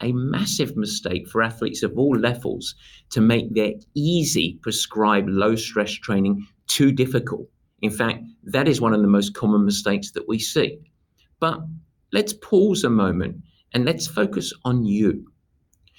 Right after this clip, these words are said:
You, the time-starved athlete. This is a real theme of today. Time-starved athlete is, is always across the show. You are, reality check here, you are playing a different game than many athletes,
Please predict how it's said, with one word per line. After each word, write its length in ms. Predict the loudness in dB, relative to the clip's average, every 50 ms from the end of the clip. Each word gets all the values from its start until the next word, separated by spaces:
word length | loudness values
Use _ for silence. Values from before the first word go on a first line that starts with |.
| -20 -16 _
You, 340 | -4 2 4 4 4 4 2
the 200 | 0 -2 -2 -2
time-starved 1400 | -6 -6 -6 -8 -6 -4 0 2 2 2 4 2 2 0 -2 -6 -8 -6 -2 0 0 2 2 0 -2 -4 -8 -16 -18 _ _
athlete. 560 | -4 -4 -4 -6 -10 _ -6 -6 -6 -6 -2
This 160 | -4 -2 0 0
is 80 | 2
a 80 | 2 4
real 200 | 4 4 4 2
theme 360 | -2 -2 -2 0 2 4 2
of 120 | 2 0
today. 360 | -2 -4 -2 0 0 0 0 0
Time-starved 600 | -2 0 0 2 2 2 0 0 0 0 0 -2
athlete 380 | -4 -6 -4 0 0 0 0 0
is, 160 | -2 -2 -2 -4 -2
is 220 | -2 -2 -2 -2 -4 -2
always 400 | 0 2 4 4 4 4 2 0
across 400 | -2 -4 -2 -2 -2 -2 -2 -6
the 100 | -8 -8
show. 420 | -8 -2 0 0 0 0 -2 -6 -14 _ _ _ _ _ _ _ _ _ _ _ -8
You 360 | -2 2 4 4 6 6 4
are, 420 | 4 2 2 0 0 0 -2 -6 -12 -20 _ _ _ _ _ _ _ _ _
reality 580 | -2 2 2 4 4 2 0 -2 -2 -6 -6 -6
check 320 | -6 -6 -6 -6 -6 -8
here, 300 | -14 -8 -6 -6 -6 -6 -8 -14 _ _
you 300 | -8 -2 2 2 4 4
are 140 | 2 2 -2
playing 440 | -6 -2 -2 0 0 0 -2 -2 -6 -8
a 140 | -10 -10 -10 -12 _ _
different 460 | 0 0 0 0 0 0 0 0 -2
game 440 | -2 -2 0 -2 -2 -4 -6 -10 -14 _ _ _ _ _ _ _
than 400 | -10 -2 0 2 6 8 8 8
many 320 | 8 6 6 4 2 0
athletes, 640 | -2 -4 -8 -14 -18 -16 -16 -16 -14 -10 -8 -8